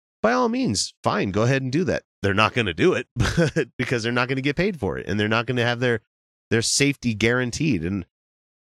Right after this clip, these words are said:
I'm talking about safety guaranteed, not so much as the Richard Spencer getting punched in the fucking head, though I'll laugh at that every fucking time I see that gif.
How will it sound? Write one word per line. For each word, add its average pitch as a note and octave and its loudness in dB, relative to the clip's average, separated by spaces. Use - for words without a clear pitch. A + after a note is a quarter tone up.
I'm C3 2
talking D3+ 2
about C3 0
safety A#2+ 0
guaranteed, G#2 0
not G#2 0
so A2+ 0
much G#2+ -2
as F#2 -2
the F#2 -2
Richard F#2 -4
Spencer F#2+ -2
getting E2+ -4
punched - 0
in F#2+ -2
the F2 -2
fucking G2 -4
head, G2+ -2
though F2+ -2
I'll G2+ -2
laugh G2 -2
at A2 -20
that G2 -4
every G#2+ -2
fucking G#2 -4
time G#2 0
I F#2+ 0
see A2 -2
that F2 -2
gif. G2 -2